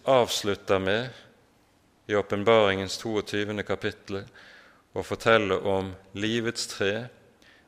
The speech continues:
og livets vann, som er gitt til den frelste menneskehet å drikke og nyte i evigheten. Det er løftet om livet, som så å si går igjen fra Bibelens begynnelse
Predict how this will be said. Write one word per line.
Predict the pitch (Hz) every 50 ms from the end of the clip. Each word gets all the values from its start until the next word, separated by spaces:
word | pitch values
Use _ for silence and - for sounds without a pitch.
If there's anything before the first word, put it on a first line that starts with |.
| _ - 113
og | 104
livets | 98 110 104 101 92 90 92 - - -
vann, | 90 85 85 82 76 71 67 62 - - _ _ _ _ _ _ _ _ _ _ _
som | - - - 95 92
er | 92 92 92 110
gitt | 120 - - - - - - - - - _ _ - -
til | 107 98 92
den | 92 90 -
frelste | - - 101 98 107 107 - - - - 98
menneskehet | 90 90 92 92 92 95 - - - 87 80 85 87 98 - - _ - - _ - - - _ _ - -
å | 92 95
drikke | 98 98 92 - - - - 90 82 80 80 82 - _ _ _ _ _ _ _ _ -
og | 101 92 90
nyte | 95 104 107 - - - - 123 120 113 - _ _ _ _ _ _ _ - -
i | 98 95 92
evigheten. | 92 95 90 95 87 85 82 78 - _ - - - - - - - - _ -
Det | - -
er | - 95 98
løftet | 98 110 123 123 - - - - - - - 104 107 -
om | - 113 110 101 98 95 95
livet, | 98 104 113 110 104 95 78 78 87 92 - - _ _ _ _ _ _ _ - - _ -
som | - 107 104 98
så | - 131 127 120 110
å | 98
si | - - 117 110 107 101 87
går | 95 95 95 95
igjen | 95 98 104 113 127 131 123
fra | - - 104 95 95
Bibelens | 113 110 104 95 92 92 92 90 90 - -
begynnelse | 92 92 98 120 123 120 110 95 92 90 - - - 139